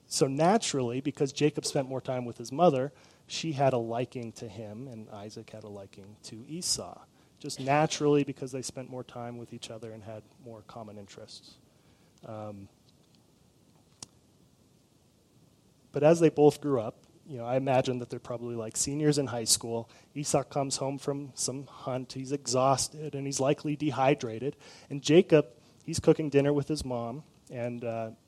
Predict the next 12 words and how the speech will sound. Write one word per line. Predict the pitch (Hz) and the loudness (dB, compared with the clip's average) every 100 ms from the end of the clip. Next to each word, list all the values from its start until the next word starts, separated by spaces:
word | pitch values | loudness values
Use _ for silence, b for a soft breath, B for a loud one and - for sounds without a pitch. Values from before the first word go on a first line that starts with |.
| _ _ _ _ | _ _ _ _
Esau | 160 165 151 135 | -6 2 4 4
comes | 147 135 | 0 -4
through | - 139 | -4 -4
the | 127 | -6
door | 131 123 127 | -4 -4 -2
of | 127 | -4
the | |
tent. | - - 117 - - _ _ _ _ _ _ _ _ | -8 -10 -10 -12 -20 _ _ _ _ _ _ _ _
Now, | 135 143 | -12 -2
Esau | 170 175 175 151 | 2 6 10 12
was | 143 139 | 10 6
probably | - 139 139 131 127 | 0 0 0 0 0